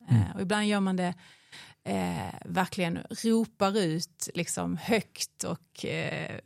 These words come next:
Speaker 2: bara frimodigt. Och ibland så viskar man det liksom skört nästan,
Speaker 1: Mm.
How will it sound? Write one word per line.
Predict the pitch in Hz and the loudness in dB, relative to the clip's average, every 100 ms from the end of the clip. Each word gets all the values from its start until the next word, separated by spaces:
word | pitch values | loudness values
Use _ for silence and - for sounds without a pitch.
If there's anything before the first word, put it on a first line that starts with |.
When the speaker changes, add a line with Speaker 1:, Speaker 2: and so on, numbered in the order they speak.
| - - - | -10 -8 -6
Speaker 2:
bara | 175 180 | -4 -4
frimodigt. | - - 214 220 185 160 170 160 | -2 2 4 4 2 0 -2 -4
Och | - 190 | 0 0
ibland | 185 180 175 | 2 2 0
så | 180 | -2
viskar | 175 185 - 165 | -2 -2 -2 -2
man | 165 160 160 | -2 0 0
det | 160 90 | -2 -4
liksom | 170 - 165 | -4 -2 -4
skört | - - 180 165 - - - - | -4 -2 -2 -2 -10 -12 -10 -6
nästan, | 175 160 113 | -4 2 2
Speaker 1:
Mm. | - 170 | 2 -2